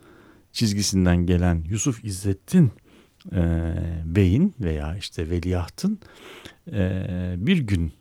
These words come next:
şey üzerinde, e, taht çizgisi üzerinde şey yapacağından, e, endişelenerek onu böyle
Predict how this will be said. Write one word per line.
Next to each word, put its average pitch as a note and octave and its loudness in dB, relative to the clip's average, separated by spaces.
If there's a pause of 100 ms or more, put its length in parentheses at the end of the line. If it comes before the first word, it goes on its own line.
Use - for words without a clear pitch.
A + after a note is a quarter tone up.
(880)
şey - 0
üzerinde, F2 -2 (840)
e, F2+ -4
taht - 0
çizgisi - -10
üzerinde F2 -2
şey G#2 -2
yapacağından, E2+ -4 (200)
e, F#2+ -8 (460)
endişelenerek G2+ -2
onu B2+ 4 (720)
böyle G2 -2